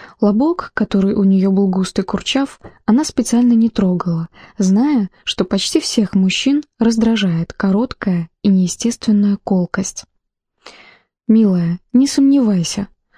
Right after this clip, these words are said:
Может, удовольствие от Цзу Саньли и гораздо меньше, чем от любезной тебе G-Spot,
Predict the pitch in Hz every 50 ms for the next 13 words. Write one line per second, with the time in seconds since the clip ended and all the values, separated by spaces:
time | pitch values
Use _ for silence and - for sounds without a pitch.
0 | _ _ _ _ - 214 226 254 240 247 - - - 233 208 226 220 220 226 240
1 | 240 220 - - - 190 190 185 - - 196 - - - - - - 214 196 202
2 | 208 190 - - 196 196 196 190 190 190 190 180 180 _ _ - 214 180 202 196
3 | 190 190 185 175 196 202 220 254 311 359 381 - - - 202 185 - - - -
4 | - - - 190 190 190 185 - 208 208 190 208 196 185 196 190 190 185 - 202
5 | 190 202 196 185 185 190 196 185 - - - 190 196 - -